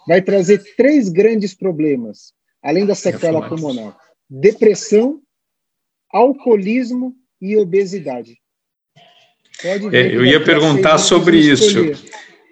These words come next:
Speaker 2: É, eu ia falar no seu artigo no Estadão dessa semana, o senhor chama atenção pra esses efeitos, né? E que, como é que a gente pode fazer pra reduzir esses riscos? Eu posso dizer que eu já engordei uns dois quilos em casa, sem fazer exercício, mas,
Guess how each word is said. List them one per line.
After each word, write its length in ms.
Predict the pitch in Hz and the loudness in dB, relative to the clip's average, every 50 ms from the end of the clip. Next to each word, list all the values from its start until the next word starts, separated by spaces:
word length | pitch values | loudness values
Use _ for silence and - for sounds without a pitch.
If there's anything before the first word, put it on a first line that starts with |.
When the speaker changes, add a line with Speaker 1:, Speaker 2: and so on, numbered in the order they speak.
| _ - | _ -4
Speaker 2:
É, 300 | 139 131 131 123 113 117 | -2 0 2 4 4 4
eu 80 | 120 | 4
ia 160 | 127 135 147 139 | 4 4 2 2
falar 340 | - 160 135 131 139 135 | 2 2 4 4 4 2
no 80 | 139 131 | 2 -2
seu 260 | 127 - - 151 147 | -2 0 2 2 2
artigo 480 | 135 127 123 - - 139 131 120 120 120 | 2 0 -2 -2 -2 -2 -2 -2 -4 -6
no 140 | 117 117 113 | -4 -4 -4
Estadão 580 | 113 - - 123 110 98 104 117 120 117 117 | -6 -4 -2 -2 -2 0 0 -2 -2 -2 -2
dessa 220 | 110 110 107 104 - | -2 -2 -4 -4 -6
semana, 720 | - - 113 107 110 120 131 156 165 143 117 110 104 117 | -8 -6 -6 -4 -2 -2 -2 -2 -2 -2 -4 -6 -6 -8
o 140 | 107 107 110 | -8 -10 -10
senhor 280 | - - - 127 127 | -10 -6 -2 -2 -2
chama 280 | 123 - - 143 135 139 | -2 -2 -2 -2 0 -2
atenção 600 | 131 131 151 139 131 127 - - 135 135 139 139 | -2 0 0 0 0 0 -2 -2 -2 -2 -2 -2
pra 220 | 139 156 147 143 | -2 0 2 4
esses 400 | 131 135 143 139 - - 156 143 | 4 4 4 2 2 -2 0 0
efeitos, 720 | 160 160 156 - - 139 131 123 - - - 113 104 98 98 | 0 0 0 2 2 2 2 2 0 -2 -8 -10 -10 -8 -6
né? 320 | 113 117 127 131 131 131 - - - - - _ - | -6 -4 -4 -4 -6 -8 -16 -20 -20 -20 -20 _ -10
E 120 | 143 139 139 | -10 -10 -10
que, 260 | 135 - - 208 208 | -10 -12 -12 -12 -12
como 260 | - - 185 196 247 | -6 0 0 2 2
é 60 | 240 | 0
que 200 | 240 - 247 226 | -2 -2 0 0
a 40 | 214 | 0
gente 160 | 196 190 190 | 0 0 -2
pode 280 | - 185 165 160 160 - | 0 0 0 0 -2 -4
fazer 340 | - 156 - 117 - 160 160 | -2 -2 -2 0 -2 -4 -2
pra 100 | 160 160 | 0 0
reduzir 420 | 156 170 160 165 156 139 147 156 | 0 0 0 0 -4 -2 0 -2
esses 340 | 160 156 - 185 175 - - | -2 -2 -2 -4 -4 -6 -4
riscos? 640 | - 156 147 127 107 - - - 107 104 - - - - - _ _ - | -4 -2 -2 -2 -2 -4 -8 -8 -10 -10 -10 -14 -18 -20 -20 _ _ -6
Eu 120 | 131 131 | -6 -6
posso 300 | 127 175 175 180 175 - | -2 0 0 0 0 -2
dizer 320 | 175 160 160 - 180 190 | -6 -6 0 2 2 2
que 60 | 185 202 | 4 2
eu 60 | 190 | 2
já 140 | 180 190 185 | 2 2 0
engordei 400 | 185 185 165 160 151 160 165 170 | 2 0 -2 0 0 0 -2 -2
uns 140 | 160 147 | -2 -4
dois 260 | 151 185 190 190 190 - | -2 0 2 2 0 -2
quilos 380 | - 175 170 151 127 120 117 | -2 0 0 0 0 -4 -4
em 120 | 123 120 113 | -4 -6 -4
casa, 460 | 123 131 120 120 113 107 107 113 107 | -2 0 0 0 0 -2 -6 -10 -12
sem 200 | - 127 123 113 | -10 -10 -10 -8
fazer 300 | - 139 120 110 117 123 | -6 -6 -6 -4 -4 -6
exercício, 760 | 120 120 131 123 117 - - 127 120 110 - - - 113 104 | -4 -2 -2 -2 -4 -4 -6 -6 -8 -8 -8 -12 -16 -18 -18
mas, 480 | 110 110 113 113 110 110 - - - | -14 -12 -12 -12 -10 -12 -14 -16 -18